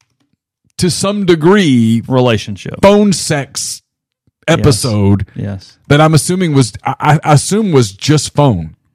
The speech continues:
Speaker 2: T-, t-, to my knowledge.
Speaker 1: Okay.
Speaker 2: I, I, I don't, I mean, I haven't read every piece of this, but
Speaker 1: I,
Speaker 2: yes,
Speaker 1: I,
Speaker 2: to my
Speaker 1: I mean,
Speaker 2: knowledge.
Speaker 1: like, so how do you fire him for that?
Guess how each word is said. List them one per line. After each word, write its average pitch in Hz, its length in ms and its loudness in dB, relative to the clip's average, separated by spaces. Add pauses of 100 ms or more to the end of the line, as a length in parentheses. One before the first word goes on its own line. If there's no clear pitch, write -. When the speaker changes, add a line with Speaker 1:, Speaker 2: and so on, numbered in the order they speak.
(840)
Speaker 2:
T-, - 120 -16 (160)
t-, - 220 -12
to 165 140 0
my 131 160 0
knowledge. 90 380 -10
Speaker 1:
Okay. 95 340 -4 (120)
Speaker 2:
I, 117 120 -4
I, - 460 -8
I 104 40 -10
don't, 98 360 -10 (260)
I 139 80 -4
mean, 147 120 0
I 139 60 0
haven't 143 280 0
read 117 220 -2
every 104 340 -6
piece - 340 -10
of 95 60 -18
this, 92 240 -14
but - 180 -8
Speaker 1:
I, - 40 -8
Speaker 2:
yes, 98 240 -6
Speaker 1:
I, - 60 -4
Speaker 2:
to - 40 0
my 110 140 -2
Speaker 1:
I - 20 -6
mean, 92 100 -8 (100)
Speaker 2:
knowledge. 117 200 -12
Speaker 1:
like, 120 200 -8
so 113 380 -8 (760)
how 127 200 0
do 156 80 2
you 143 160 0
fire 147 400 -2
him 101 220 0
for - 160 -8
that? 67 240 -14